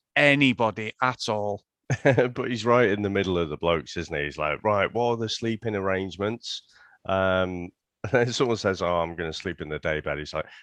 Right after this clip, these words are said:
Speaker 2: "Right, well, you might have to sleep with another boy. Is that okay?" You know, he suddenly got into school teacher mode, didn't he?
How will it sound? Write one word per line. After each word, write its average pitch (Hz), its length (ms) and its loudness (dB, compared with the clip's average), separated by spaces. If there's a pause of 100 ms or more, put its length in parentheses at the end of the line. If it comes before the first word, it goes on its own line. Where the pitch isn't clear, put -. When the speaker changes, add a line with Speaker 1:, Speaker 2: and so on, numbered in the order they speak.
(120)
Speaker 2:
"Right, 87 240 0
well, 82 80 -6
you 92 120 -4
might 113 180 2
have 113 140 0
to - 100 -10
sleep 110 280 -4
with 107 120 -6
another 110 240 -2
boy. 113 240 0
Is 113 140 -6
that 110 140 -2
okay?" 113 420 0 (320)
You 123 80 4
know, 131 160 8
he 139 100 -4
suddenly 135 380 0
got 117 280 4
into 113 320 -2
school 147 460 -2
teacher 101 380 -2
mode, 69 360 -4
didn't 117 240 -2
he? 92 200 2